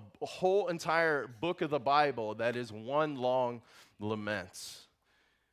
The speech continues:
And then we hear Jesus' l-, laments in Psalm twenty-two, one, "My God, my God, why have you forsaken me?"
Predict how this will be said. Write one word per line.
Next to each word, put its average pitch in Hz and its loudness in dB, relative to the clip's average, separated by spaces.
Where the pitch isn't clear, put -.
And 120 -4
then 139 -2
we 135 0
hear 123 0
Jesus' 113 -6
l-, 107 -6
laments 104 -8
in 104 -10
Psalm 101 -6
twenty-two, 104 -10
one, 101 -8
"My 98 -8
God, 131 0
my 117 -2
God, 113 -2
why 120 0
have 110 -6
you 104 -10
forsaken 95 -12
me?" 92 -20